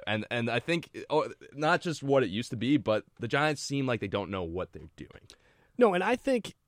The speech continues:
Speaker 2: I don't think the Giants are a very good football team, to pu-, to put it bluntly.
Speaker 1: <laughs>
Speaker 2: They've, somehow, though, they've outscored their opponents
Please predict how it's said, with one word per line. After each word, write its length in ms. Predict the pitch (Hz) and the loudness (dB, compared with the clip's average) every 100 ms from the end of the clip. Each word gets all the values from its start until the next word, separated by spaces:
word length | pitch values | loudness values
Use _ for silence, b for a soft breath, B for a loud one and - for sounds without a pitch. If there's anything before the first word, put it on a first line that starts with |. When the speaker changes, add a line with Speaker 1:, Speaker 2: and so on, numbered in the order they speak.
| _ | _
Speaker 2:
I 80 | 190 | 4
don't 160 | 254 269 | 4 4
think 160 | 240 | 2
the 60 | 202 | 0
Giants 340 | 185 208 220 | 2 2 4
are 60 | 180 | 4
a 40 | |
very 220 | 156 170 160 | 6 6 6
good 160 | 151 | 4
football 340 | - 175 127 117 | 2 2 0 0
team, 180 | 131 120 | -2 -2
to 60 | |
pu-, 200 | - 156 | -4 -8
to 100 | 135 | -4
put 140 | 135 160 | 2 2
it 100 | 127 | 4
bluntly. 460 | 143 165 131 98 104 - | 4 4 0 -4 -8 -10
Speaker 1:
<laughs> 160 | - | -2
Speaker 2:
They've, 280 | 147 214 269 185 196 | 8 8 8 2 2
somehow, 480 | - 302 359 285 | 8 8 10 10
though, 180 | 233 196 | 10 10
they've 160 | 175 170 | 8 6
outscored 500 | 202 247 - 247 226 | 6 4 4 6 8
their 120 | 208 | 6
opponents 640 | 165 190 214 139 107 - | 4 4 4 4 0 -6